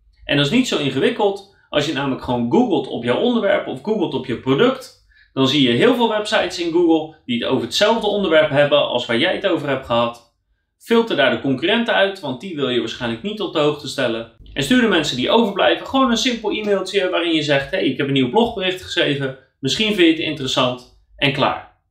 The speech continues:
Nou is outreach haast een vak apart, dus er zijn betere strategieën voor, die zorgen voor meer resultaat en daar hebben we andere video's over om dat uit te leggen.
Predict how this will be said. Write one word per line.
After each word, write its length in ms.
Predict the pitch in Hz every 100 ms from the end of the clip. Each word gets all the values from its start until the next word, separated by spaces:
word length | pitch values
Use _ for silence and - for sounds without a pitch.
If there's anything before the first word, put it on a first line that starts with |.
| _ _ - -
Nou 140 | 131 131
is 160 | 127
outreach 480 | 170 196 175 139 -
haast 340 | 143 143 151
een 100 | -
vak 380 | 113 147 143 -
apart, 540 | 127 151 214 233 - -
dus 180 | 147 -
er 60 |
zijn 360 | 131 135 117 117
betere 360 | 127 175 180 131
strategieën 640 | - 123 113 - 214 185
voor, 240 | 165 175 151
die 80 |
zorgen 240 | 127 120 110
voor 160 | 127
meer 260 | 127 139 127
resultaat 580 | 113 113 117 202 208 202
en 60 |
daar 100 | 135
hebben 220 | 123 117 113
we 60 |
andere 380 | - 208 208 165
video's 420 | 165 170 156 151
over 240 | 143 131 131
om 80 |
dat 140 | 127 123
uit 220 | 127 127
te 80 | 123
leggen. 400 | 113 110 110